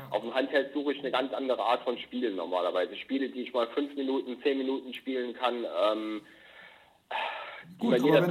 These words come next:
Speaker 1: jederzeit
Speaker 2: so
Speaker 1: beenden kann, wieder anfangen kann. Ähm,
Speaker 2: aber wenn du so rangehst, dann müsste man ja eigentlich, müsstest du ja eigentlich, dann müsstest du ja eigentlich auch meinen, dass der, äh, dass die Handys, die Smartphones, die, die Handhelds dann irgendwie auch ablösen, weil, weil diese Art von Spiele bekommst du ja jetzt bevorzugt eigentlich auf, auf,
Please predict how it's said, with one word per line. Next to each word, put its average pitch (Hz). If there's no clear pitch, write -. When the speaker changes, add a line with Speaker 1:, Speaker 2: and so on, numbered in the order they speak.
Speaker 1:
jederzeit 160
Speaker 2:
so 180
Speaker 1:
beenden 151
kann, 127
wieder 120
anfangen 131
kann. 120
Ähm, 107
Speaker 2:
aber 170
wenn 180
du 175
so 165
rangehst, 196
dann 190
müsste 196
man 202
ja 170
eigentlich, 190
müsstest 190
du 190
ja 185
eigentlich, 175
dann 160
müsstest 196
du 226
ja 196
eigentlich 202
auch 214
meinen, 170
dass 202
der, 175
äh, -
dass 175
die 170
Handys, 190
die 202
Smartphones, 196
die, 202
die 180
Handhelds 202
dann 202
irgendwie 190
auch 208
ablösen, 147
weil, 135
weil 131
diese 196
Art 226
von 214
Spiele 202
bekommst 185
du 185
ja 180
jetzt 175
bevorzugt 175
eigentlich 156
auf, 160
auf, 156